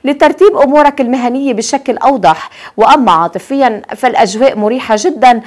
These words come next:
رغم بعض العراقيل المحيطة بوضعك العاطفي، بالإضافة لأجواء،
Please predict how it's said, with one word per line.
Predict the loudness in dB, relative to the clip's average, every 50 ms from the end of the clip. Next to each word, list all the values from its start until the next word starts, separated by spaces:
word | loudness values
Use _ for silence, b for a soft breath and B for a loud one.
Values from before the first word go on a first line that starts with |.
| B B B B B
رغم | 2 4 4 4 4 2 0 2
بعض | 2 2 4 2 2 2
العراقيل | 2 2 2 2 2 2 2 0 -2 -2 0
المحيطة | 0 0 0 0 -2 -4 -4 -4 -4 -2 0 0 0
بوضعك | 0 2 2 2 2 2 0 0 -2
العاطفي، | 0 2 2 2 0 0 -4 -6 -4 -4 -6 -6 -6 B B B B B
بالإضافة | -4 -4 -2 -2 0 2 2 2 2 0 -2 -4
لأجواء، | -2 -2 2 2 2 2 2 0 -2 -4 -4 -2 0 0 2 2 0 -2